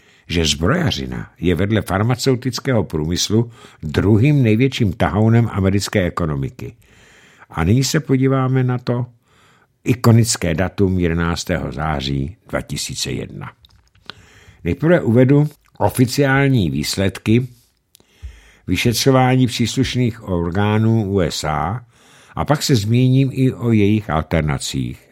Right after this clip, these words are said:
ale ovšem bude to ve zkratce. Útoky z jedenáctého září byly vlastně celou sérií koordinovaných teroristických útoků. Teď cituji oficiální zprávu. Podle oficiálního vyšetřování, tedy od,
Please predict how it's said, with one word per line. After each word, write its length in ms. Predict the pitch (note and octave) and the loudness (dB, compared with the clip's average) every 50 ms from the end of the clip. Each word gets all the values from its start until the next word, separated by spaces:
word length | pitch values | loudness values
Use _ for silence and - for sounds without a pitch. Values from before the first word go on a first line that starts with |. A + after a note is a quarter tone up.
| _ | _
ale 300 | - F2 A#2+ C3 C3 A2 | -2 2 4 4 4 4
ovšem 560 | F2 G#2 - - - G#2+ G#2 G#2 A2 A2+ G#2+ F2+ | 2 -4 -4 -2 0 0 2 2 2 0 0 -2
bude 180 | E2 D#2+ E2+ | -2 -4 -4
to 160 | E2 - - | -4 -4 -4
ve 100 | E2 D#2 | -2 -2
zkratce. 580 | C#2+ - - - D#2 C#2 - - - - C#2+ C2+ - _ _ _ _ - - - _ _ _ - | -2 -4 -2 -4 -4 -4 -6 -8 -12 -12 -12 -12 -14 _ _ _ _ -20 -20 -20 _ _ _ -4
Útoky 600 | - A2 G#2 F3 F3+ F3+ - F3+ D3+ A#2+ G2+ E2+ | 0 0 2 2 2 4 6 6 6 8 6 4
z 120 | D#2+ D2+ | 2 2
jedenáctého 560 | G#2+ B2 D3 D#3+ D#3+ D#3+ - - - D#3+ B2 F#2+ | 2 2 4 4 2 2 0 0 2 2 4 4
září 440 | E2+ G2 A#2 D3 D#3+ C#3+ B2 G#2+ | 4 2 0 0 0 2 2 2
byly 180 | G2+ G#2 G2 G2 | 4 2 2 2
vlastně 340 | F#2+ A2+ B2+ - - C#3+ A2+ | 0 0 -2 0 0 0 0
celou 320 | - - B2+ C3+ C#3+ C3 | 2 4 4 4 4 4
sérií 600 | - - - - F#2+ G2+ G2+ G#2+ A#2+ C3 C3+ C3+ | 2 0 0 0 2 4 4 4 4 2 0 -2
koordinovaných 920 | - - F#2+ F#2 G#2+ A2 G#2 G#2+ B2 B2 B2+ C3 C3 C3 B2+ B2 A2 - - | -2 0 0 2 4 4 4 4 4 4 4 4 4 4 2 2 0 0 0
teroristických 800 | - G#2+ G2+ G#2+ A2 A#2 A2 - - A#2+ A#2 - - B2 A2+ - | 0 2 2 2 2 0 -2 -4 -6 -6 -6 -6 -6 -6 -4 -4
útoků. 580 | G#2+ G2+ F#2+ - G2+ F#2+ - - - - G#2 - - _ _ - | -4 -4 -4 -2 -4 -4 -4 -8 -14 -14 -14 -16 -18 _ _ -2
Teď 300 | F#2+ G#2 - - - - | 0 0 0 -2 -6 -8
cituji 420 | - - G2 - - G2+ G#2+ A2+ | -4 -4 -4 -2 -2 -2 -2 -4
oficiální 560 | - D#2 - A2 G2+ - - F#2 F2 E2+ F2+ E2+ | -4 -6 -4 -4 -2 -2 -2 -2 -2 -2 -2 -4
zprávu. 460 | - - D2+ C#2 C2 C2+ C2+ C2 B1 - _ _ _ _ _ _ _ _ _ _ _ _ - - - - - - _ _ _ - - - - | -6 -6 -6 -6 -6 -8 -10 -14 -18 -20 _ _ _ _ _ _ _ _ _ _ _ _ -20 -20 -20 -20 -20 -20 _ _ _ -20 -20 -12 -4
Podle 280 | - A#2 A2+ A2+ G2 | 0 2 2 2 4
oficiálního 800 | - - - - G#3+ - - A#2+ F#2 D2+ D2 D2+ D2 C2+ A#1+ C2+ | 2 2 2 2 0 2 2 2 2 2 0 -2 -4 -4 -4 -6
vyšetřování, 960 | C2+ C2+ - F2+ D#2 - - G2 F#2+ F#2+ G2+ G#2 G#2 A2+ A2+ A#2 A#2+ C3 D3 | -6 -6 -6 -6 -6 -4 -4 -4 -4 -4 -4 -2 -2 0 0 2 2 0 0
tedy 240 | D3 - G#2+ F#2 - | -2 -2 -2 -2 -2
od, 120 | - E2+ | -2 -4